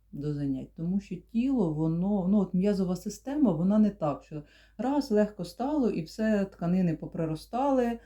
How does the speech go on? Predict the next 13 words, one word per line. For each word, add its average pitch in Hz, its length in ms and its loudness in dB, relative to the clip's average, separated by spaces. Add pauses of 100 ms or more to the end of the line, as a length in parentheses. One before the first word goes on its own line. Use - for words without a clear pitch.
(380)
ем, 139 1300 -4
все 185 460 2
наростилося, 196 840 0
суглоб 175 460 -2
відновився, 190 1080 0
і 196 640 -2 (1600)
живемо 170 420 0
собі 156 280 -8
чудово. 139 480 -8
Ні, 156 180 0
так 202 240 -10
не 170 120 -2
буває. 139 460 -12